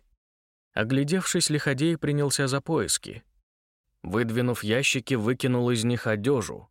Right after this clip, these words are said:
Сунулся под матрацы и из-под одного вытащил коробочку, которая тут же полетела на пол. А содержимое, видать, те самые тридцать рублей, Тать сунул в карман.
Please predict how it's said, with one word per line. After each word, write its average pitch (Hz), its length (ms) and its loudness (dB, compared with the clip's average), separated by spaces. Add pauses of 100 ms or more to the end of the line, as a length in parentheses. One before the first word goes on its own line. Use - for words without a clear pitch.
(1120)
Сунулся 131 560 0
под 113 200 0
матрацы 113 640 0 (400)
и 117 80 0
из-под 120 340 0
одного 113 420 2
вытащил 143 460 0
коробочку, 120 640 -2
которая 117 480 0
тут 135 260 -2
же 131 120 0
полетела 120 540 0
на 123 220 0
пол. - 300 -12 (400)
А 104 120 -2
содержимое, 123 920 0 (240)
видать, 139 380 0
те 143 140 0
самые 131 460 2
тридцать 127 440 -2
рублей, 120 440 0 (260)
Тать 151 240 0
сунул 139 400 2
в - 100 -12
карман. - 520 -2